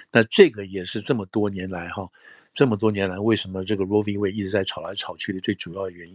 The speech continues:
因哈，就是意思就是说联邦大法官不要管这个事情，从一开始就是应该给州来管的事情。那这个事情已经搞了五十多年，快六-，六十年了，终于在这个去年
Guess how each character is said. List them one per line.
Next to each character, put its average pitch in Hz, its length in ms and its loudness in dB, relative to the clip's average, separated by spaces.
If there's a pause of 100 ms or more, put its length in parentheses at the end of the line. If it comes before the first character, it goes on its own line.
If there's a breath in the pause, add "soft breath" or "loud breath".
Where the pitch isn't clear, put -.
因 92 160 -18
哈， 90 240 -18
就 104 140 -4
是 98 160 -4
意 117 180 -4
思 98 160 -4
就 101 160 -2
是 95 80 -2
说 95 180 -2
联 98 220 0
邦 101 200 2 (520 loud breath)
大 104 160 6
法 87 120 -6
官 95 240 -2
不 - 140 -4
要 101 140 2
管 85 280 -6
这 113 120 0
个 101 60 0
事 104 160 -2
情， 95 160 -6
从 - 200 -6
一 123 100 -4
开 127 280 6
始 - 240 -2
就 101 140 4
是 - 160 -4
应 95 60 -16
该 98 160 -4
给 76 220 -10
州 98 220 4
来 85 160 -6
管 - 280 -12
的 - 100 -18
事 - 180 -6
情。 - 180 -8 (120)
那 113 140 -2
这 104 120 -2
个 113 80 2
事 104 160 -4
情 95 200 -6
已 90 100 -8
经 101 160 -6
搞 85 180 -2
了 85 80 -10 (800)
五 95 140 -4
十 104 120 -4
多 110 160 4
年， 92 140 -4
快 110 140 0
六-， 110 140 4 (240)
六 135 200 4
十 95 180 -4
年 87 180 -10
了， 92 120 -10 (580 loud breath)
终 117 220 4
于 98 100 -2
在 98 220 4
这 95 120 -6
个 87 220 -4
去 110 220 0
年 87 200 -8